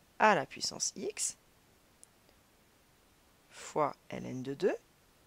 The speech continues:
et e de ln de deux, on avait vu ici, c'est ce, c'est ce qui nous avait permis de remplacer deux. Donc ici, on récupère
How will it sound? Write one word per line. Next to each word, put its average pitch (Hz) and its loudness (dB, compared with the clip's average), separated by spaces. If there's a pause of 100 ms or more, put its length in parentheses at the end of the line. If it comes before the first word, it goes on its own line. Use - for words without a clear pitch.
(560)
et 135 -4 (280)
e 185 12
de 151 0
ln 147 4
de 147 0
deux, 143 -2
on 196 2
avait - -4
vu - -12
ici, - 2 (440)
c'est - -8
ce, - -2
c'est 131 -4
ce - -6
qui - -8
nous 131 -6
avait 135 -4
permis 247 0 (240)
de 147 -2
remplacer 202 0
deux. 151 -4 (1400)
Donc 214 0
ici, - -2
on 277 4
récupère 233 -2